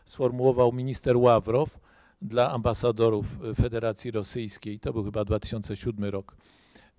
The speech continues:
w Europie, gdzie Ławrow podkreślał: "Partnerem dla nas nie jest Unia Europejska, partnerami dla nas nie są kraje Unii Europejskiej, z wyjątkiem czterech stolic imperialnych. Rozmawiamy tylko ze starymi imperiami,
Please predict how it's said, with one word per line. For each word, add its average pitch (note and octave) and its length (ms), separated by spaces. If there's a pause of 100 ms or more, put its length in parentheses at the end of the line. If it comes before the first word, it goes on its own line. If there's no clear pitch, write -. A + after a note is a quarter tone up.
(380)
w A2+ 440
Europie, B2 640 (160)
gdzie C#3 260
Ławrow D3+ 360
podkreślał: A#2 600
"Partnerem D#3+ 540
dla C3 160
nas A#2+ 220
nie B2 100
jest A2 280
Unia B2+ 260
Europejska, A#2+ 840 (380)
partnerami C#3+ 600
dla B2+ 200
nas B2 220
nie C3+ 100
są A#2 220
kraje B2 340
Unii C3 260
Europejskiej, B2 800 (280)
z A#2 100
wyjątkiem D3+ 500
czterech D#3+ 360
stolic C3 360
imperialnych. G#2 640
Rozmawiamy C3+ 580
tylko G3 340
ze C3+ 140
starymi C3 460
imperiami, G2+ 580